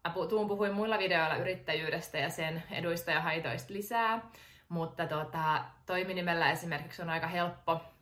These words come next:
helppo myydä ja sä voit itse määritellä sun hinnat, sä voit valita sun asiakkaat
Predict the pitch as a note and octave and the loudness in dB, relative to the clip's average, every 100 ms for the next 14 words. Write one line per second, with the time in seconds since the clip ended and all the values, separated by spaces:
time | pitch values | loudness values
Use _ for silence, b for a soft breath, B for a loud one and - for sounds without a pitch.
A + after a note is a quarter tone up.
0 | - - A#3+ A#3+ A3+ G3 F3+ F3 D#3+ D#3+ | -16 -6 -4 -4 -2 -2 0 4 4 2
1 | E3+ D#3+ D#3+ D#3+ D#3+ D#3 B2+ C3 D#3 - | -2 -2 -2 0 2 2 2 0 0 -2
2 | D#3+ D#3 D#3+ D3+ - C3 B2+ C#3 C#3+ - | -4 -4 -2 -2 -2 -2 0 0 0 -2
3 | - D3+ C#3 C#3 - - - D3+ G#2 C#3+ | -6 -8 -8 -4 -4 -4 -4 2 4 4
4 | - | 0